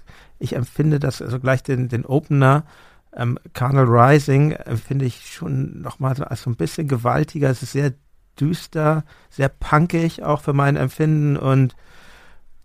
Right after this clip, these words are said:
und dennoch ein bisschen näher am Metal als das erste Album und, ähm, und,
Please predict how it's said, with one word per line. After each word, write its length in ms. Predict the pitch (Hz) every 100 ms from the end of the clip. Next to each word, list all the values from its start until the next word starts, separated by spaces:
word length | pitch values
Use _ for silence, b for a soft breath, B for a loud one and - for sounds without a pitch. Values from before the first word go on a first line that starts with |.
| _ _
und 340 | - 127 123 - - - -
dennoch 340 | 143 185 170 - - - -
ein 240 | - - - - - - - - - -
bisschen 320 | 180 190 165
näher 300 | 175 185 151
am 100 | 147
Metal 300 | 151 156 139
als 160 | 135
das 160 | - 135
erste 720 | - 156 - 139 131 - -
Album 520 | 120 120 120 135 170
und, 420 | 170 - 135 131 -
ähm, 380 | 123 120 120 120 - b b b b b b - - - - - - - - - - - -
und, 440 | 156 135 131 123